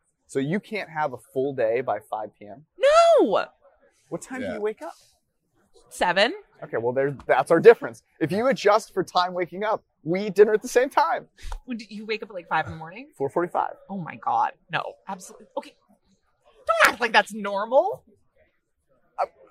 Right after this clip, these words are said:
Speaker 1: how
Speaker 3: What?
Speaker 1: else? I, is that not a normal thing?
Speaker 2: No.
Speaker 3: Four forty-five is a little early. I think seven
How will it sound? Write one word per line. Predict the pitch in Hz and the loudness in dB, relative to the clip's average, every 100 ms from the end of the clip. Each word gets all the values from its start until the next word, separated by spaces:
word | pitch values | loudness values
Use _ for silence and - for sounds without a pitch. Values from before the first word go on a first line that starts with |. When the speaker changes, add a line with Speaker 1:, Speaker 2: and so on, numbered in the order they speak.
| - | -6
Speaker 1:
how | 160 190 | 6 8
Speaker 3:
What? | 220 | 10
Speaker 1:
else? | 220 - 110 - | 6 2 -8 -8
I, | - _ _ _ - _ _ _ _ - | -10 _ _ _ -20 _ _ _ _ -2
is | 175 | 2
that | 196 | 2
not | 156 156 | 2 -2
a | 180 | 0
normal | 151 175 185 | -2 0 -2
thing? | 156 285 359 _ 587 698 740 622 | -6 -8 -14 _ 0 4 6 6
Speaker 2:
No. | 277 - - | 4 -2 -4
Speaker 3:
Four | - 185 | 4 4
forty-five | 190 190 147 143 | 6 2 8 8
is | 123 | 8
a | |
little | 120 117 120 107 | -2 -2 -2 -4
early. | 95 85 - _ - | -6 -10 -16 _ -2
I | 143 | -2
think | 170 | -2
seven | - - 127 127 131 120 110 | -4 2 4 4 -4 -10 -14